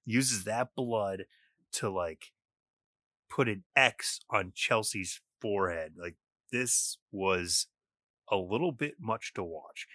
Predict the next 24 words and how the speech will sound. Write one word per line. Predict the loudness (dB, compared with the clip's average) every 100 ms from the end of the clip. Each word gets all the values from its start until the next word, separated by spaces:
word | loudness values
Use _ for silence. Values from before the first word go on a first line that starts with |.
| -6
Now, | -2
I | 2 2
have | 0 2
to, | 4 4
you | 6
know, | 6 6 4
give | 4
it | 8
out | 6 4 _ _ -10 -2
to | 0 0 -2 -4 2
Astron | 4 4 0 0
Six | 0 -2 -4 -14
because, | -2 0 2
yeah, | 0
there | 0 2
is | 4
a | 4
lot | 4 6 6 6
of | 4 0 _ _ _ _
female | -12 0 4 6 6
nudity | 4 4 2 0 -2
in | -2
this | -6 -6
movie. | -6 -6 -8